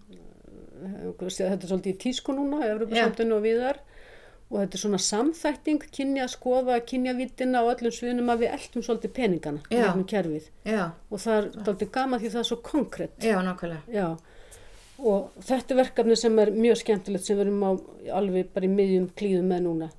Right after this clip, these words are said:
Speaker 2: Já.
Speaker 1: Og svo hef ég verið að fást við annað sem að er mjög skemmtilegt og það er, hérna, rannsóknir á s-, svolítið hinsegin samfélaginu og trans-, trans-,
Speaker 2: Já.
Speaker 1: eh, transfræði.
Speaker 2: Já.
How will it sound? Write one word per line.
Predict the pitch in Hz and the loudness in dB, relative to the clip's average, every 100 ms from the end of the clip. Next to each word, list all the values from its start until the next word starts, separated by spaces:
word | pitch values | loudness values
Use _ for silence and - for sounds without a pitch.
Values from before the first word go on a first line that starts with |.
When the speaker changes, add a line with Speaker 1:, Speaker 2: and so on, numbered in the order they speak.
| - | -4
Speaker 2:
Já. | 208 202 165 | 0 2 0
Speaker 1:
Og | 202 | -2
svo | - 262 269 | -2 2 2
hef | 269 | 0
ég | 254 240 | -2 0
verið | 226 | 0
að | 220 | 0
fást | 220 - | -2 -2
við | 202 | -2
annað | 208 247 285 277 | 0 0 0 -2
sem | 269 254 | -2 0
að | 247 185 | 2 2
er | 214 208 | 0 0
mjög | 214 240 | 0 0
skemmtilegt | 247 262 247 - 247 262 - | -2 -8 -8 -6 -4 -4 -6
og | 196 | -8
það | 233 220 | -4 -2
er, | 202 | -2
hérna, | 226 220 220 214 196 - - - - - 240 | -6 -6 -4 -2 -4 -8 -20 -20 -20 -18 -4
rannsóknir | 220 254 - 254 240 233 - | 0 0 0 -2 0 0 0
á | - 220 220 - - - | -2 2 2 0 -10 -18
s-, | 190 - | -16 -14
svolítið | 196 220 190 | -4 -4 -2
hinsegin | 196 262 - 285 | -4 -2 -2 -4
samfélaginu | 277 285 285 285 269 269 | -4 -6 -4 -4 -2 -4
og | - | -6
trans-, | 302 320 302 - - - - | -2 0 0 -6 -12 -18 -8
trans-, | 330 285 | 0 2
Speaker 2:
Já. | 254 190 165 - - - _ - - - - - | 4 2 -2 -10 -20 -20 _ -20 -20 -20 -20 -10
Speaker 1:
eh, | 196 190 190 - | -6 -6 -8 -14
transfræði. | - 277 294 - - 147 139 - - | -6 -4 -4 -6 -6 -6 -6 -14 -10
Speaker 2:
Já. | 226 233 170 | -2 0 0